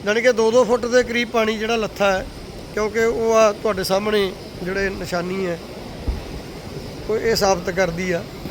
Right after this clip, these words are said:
ਤੇ ਅਸੀਂ ਤਾਂ ਕਾਮਨਾ ਕਰਦੇ ਆ ਵੀ ਛੇਤੀ ਜਿਹੜਾ ਹੈਗਾ ਇਹ ਹਾਲਾਤ ਜਿਹੜੇ ਹੈਗੇ ਆ ਨਾਰਮਲ ਹੋਣ ਤੇ ਸਾਡੇ ਇਹ ਵੀ ਦਰ ਜਿਹੜਾ ਹੁਣ ਬੰਦ ਕੀਤਾ ਹੋਇਆ ਅੱਧਾ ਆ ਜਿਹੜਾ ਹੈਗਾ।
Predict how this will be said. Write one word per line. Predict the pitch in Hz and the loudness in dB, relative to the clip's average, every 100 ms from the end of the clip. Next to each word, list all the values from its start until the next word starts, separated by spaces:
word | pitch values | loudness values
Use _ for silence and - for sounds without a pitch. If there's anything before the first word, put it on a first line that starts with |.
| - - - - - - | -10 -12 -12 -14 -12 -2
ਤੇ | 208 | 2
ਅਸੀਂ | 196 | 2
ਤਾਂ | 202 240 | 4 4
ਕਾਮਨਾ | 226 226 226 247 | 6 6 6 6
ਕਰਦੇ | 233 220 220 | 6 6 8
ਆ | 240 | 6
ਵੀ | 233 247 240 - - | 6 2 2 -4 -6
ਛੇਤੀ | - 196 196 226 220 208 - | -2 0 2 0 0 -2 -2
ਜਿਹੜਾ | 202 214 | 4 6
ਹੈਗਾ | 202 180 180 | 6 4 4
ਇਹ | 196 190 | 4 2
ਹਾਲਾਤ | 170 185 165 | 0 2 0
ਜਿਹੜੇ | 143 180 190 | 0 0 2
ਹੈਗੇ | 175 165 170 | 2 0 2
ਆ | 175 156 - - - - | 2 0 -10 -12 -12 -4
ਨਾਰਮਲ | 170 175 180 208 | 4 6 8 8
ਹੋਣ | 190 196 214 202 - - - - - - | 8 10 8 4 -8 -18 -18 -18 -16 -6
ਤੇ | - 208 208 | 2 4 4
ਸਾਡੇ | 196 190 202 202 196 214 - - | 4 2 4 4 2 0 -4 2
ਇਹ | 214 | 4
ਵੀ | 233 | 4
ਦਰ | 202 190 | 4 4
ਜਿਹੜਾ | 196 202 | 4 4
ਹੁਣ | 190 | 4
ਬੰਦ | 180 170 | 2 0
ਕੀਤਾ | 180 160 190 | -4 2 4
ਹੋਇਆ | 180 180 | 6 4
ਅੱਧਾ | 180 185 175 - - - - - - 175 | 4 2 2 -12 -16 -16 -16 -16 -2 2
ਆ | |
ਜਿਹੜਾ | 175 185 | 4 6
ਹੈਗਾ। | 180 175 156 | 4 4 2